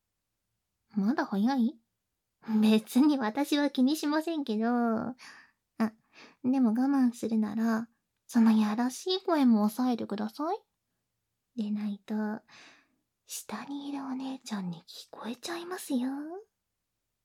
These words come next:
うーん、もう、しょうがないですね。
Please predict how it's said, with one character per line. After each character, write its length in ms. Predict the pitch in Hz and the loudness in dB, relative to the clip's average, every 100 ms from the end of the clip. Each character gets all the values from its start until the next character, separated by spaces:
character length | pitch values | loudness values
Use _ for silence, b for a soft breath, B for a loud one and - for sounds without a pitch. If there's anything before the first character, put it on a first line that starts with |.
| _ _ _ _ _ _ _ _ _ _ 262 | _ _ _ _ _ _ _ _ _ _ -2
う 40 | |
ー 20 | |
ん、 840 | 247 254 277 285 277 269 269 269 277 _ b b _ _ _ - | 0 0 -2 -2 0 -2 -4 -6 -10 _ b b _ _ _ -2
も 680 | 254 226 214 220 214 214 226 | 4 6 6 4 2 0 -4
う、 60 | - _ _ _ _ _ _ _ _ _ _ _ _ | -8 _ _ _ _ _ _ _ _ _ _ _ _
し 220 | - 285 | -8 -2
ょ 220 | 220 208 202 | 0 -2 -4
う 40 | |
が 140 | 214 | -4
な 220 | 208 208 214 | -4 -6 -8
い 40 | |
で 140 | 208 | -10
す 140 | 208 202 | -8 -4
ね。 260 | 226 311 | -2 -2